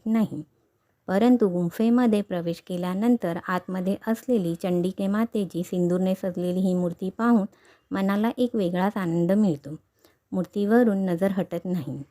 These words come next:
तिचे हे स्वरूप डोळ्यात साठवून ठेवण्याचा मोह आवरता येत नाही. देवळाच्या भागात थोड्याच अंतरावर श्री जमनापुरी यांची जिवंत समाधी स्थान पाहायला मिळते.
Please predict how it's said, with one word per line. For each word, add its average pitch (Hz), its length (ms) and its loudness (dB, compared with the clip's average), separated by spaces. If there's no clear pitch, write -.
तिचे 180 340 -4
हे 180 100 2
स्वरूप 196 400 0
डोळ्यात 170 360 0
साठवून 226 360 2
ठेवण्याचा 240 540 2
मोह 220 240 0
आवरता 180 520 0
येत 170 240 -4
नाही. 175 320 -6
देवळाच्या 175 520 0
भागात 202 380 2
थोड्याच 170 320 -2
अंतरावर 202 720 -2
श्री 190 240 -4
जमनापुरी 175 800 0
यांची 190 340 -2
जिवंत 175 420 -4
समाधी 202 420 -2
स्थान 220 380 -2
पाहायला 165 360 0
मिळते. 214 480 2